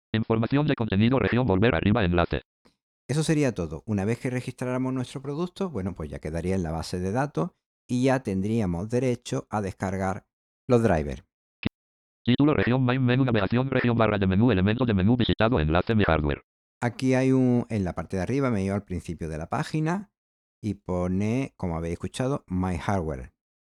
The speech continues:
Speaker 1: Mi hardware, customer portal, cliqueable, principal región visitado, enlace, registra un nuevo producto. Bot gráfico sin descripción para obtener las descri-, encabezado nivel tres, Scarlett dos y dos tres R D en.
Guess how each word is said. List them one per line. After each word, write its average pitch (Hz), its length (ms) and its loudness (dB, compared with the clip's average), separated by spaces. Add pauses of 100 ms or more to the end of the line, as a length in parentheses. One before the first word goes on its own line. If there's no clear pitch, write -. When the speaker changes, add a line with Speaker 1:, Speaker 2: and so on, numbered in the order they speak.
(160)
Speaker 1:
Mi 127 140 2
hardware, 131 340 2
customer 107 400 2
portal, 85 360 0
cliqueable, 117 440 2
principal 120 480 0
región 110 260 0
visitado, 113 420 2
enlace, 101 360 2
registra 107 400 2
un 110 80 2
nuevo 98 240 4
producto. 85 420 2
Bot 113 140 0
gráfico 120 360 0
sin - 120 0
descripción 123 480 0
para 120 160 0
obtener 107 320 2
las 123 120 0
descri-, 110 260 -2
encabezado 117 460 0
nivel 113 240 4
tres, 123 180 0
Scarlett 101 300 2
dos 123 200 -2
y 131 80 4
dos 127 160 0
tres - 180 0
R 127 220 2
D 101 120 4
en. 80 200 0